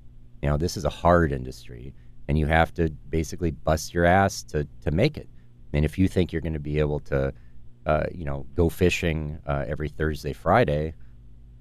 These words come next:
like, you'd be the most talented person in the world." And there are examples of chefs like that in Portland, but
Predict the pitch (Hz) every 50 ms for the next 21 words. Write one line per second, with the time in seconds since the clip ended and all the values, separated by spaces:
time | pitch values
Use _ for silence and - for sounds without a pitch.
0 | - - 78 76 92 113 107 101 95 82 82 82 80 - - 85 76 80 73 -
1 | 71 - - 76 71 - - 67 65 73 98 120 131 110 87 85 87 85 80 78
2 | - 65 76 78 85 92 - - 65 67 73 - - 76 73 - - 78 85 -
3 | - 73 67 60 67 - - 98 113 - 69 69 73 76 80 76